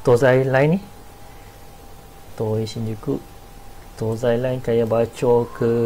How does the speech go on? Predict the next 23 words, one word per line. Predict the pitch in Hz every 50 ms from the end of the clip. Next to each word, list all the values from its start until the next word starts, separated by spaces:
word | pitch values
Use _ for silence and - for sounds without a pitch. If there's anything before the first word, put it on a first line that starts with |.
| 117 117 117 117 113 117 113 113 113 113 113 113 113 117 117 - - - - - - - - - - -
sini, | - - 113 107 107 117 120 123
Waseda | 120 120 - 123 113 117
University | 117 117 117 - 143 131 117
kan. | 110 - - - -
Ni | 147 165 165 165 - - - - - - - -
Waseda | 135 123 - 151 135 131 123 127 151 - - - - - - - - -
Station. | - - 123 110 - 135 151 170 - - - - - - - - - -
Saya | - 120 120 -
akan | 139 143 143
pergi | 135 120 120 127 139 139
ke | - 131 127 127 127 127 120 - - - - - - - - - - - - - - - - - - - - - - - -
Takaranobaba. | 135 - 127 123 123 120 110 110 107 113 127 156 175 - - - - - -
Di | 147 123 123
Takaranobaba, | 143 135 - 151 147 143 139 143 143 156 180 180 170
saya | - 147 139
akan | 135 - 131 123 110
berjalan | 120 113 110 123 143 156 170 170 - - - - - - - - - - - - - - - - - - - - - - - - -
ke | - - 143 131 131 131 -
arah | 120 117 117 113 113 110
sini. | - - 120 117 135 156 175 175 165 -
Ni | 127
Okubo | 123 127 113 - 120 110 110 123 123 127 135 127
kan. | 110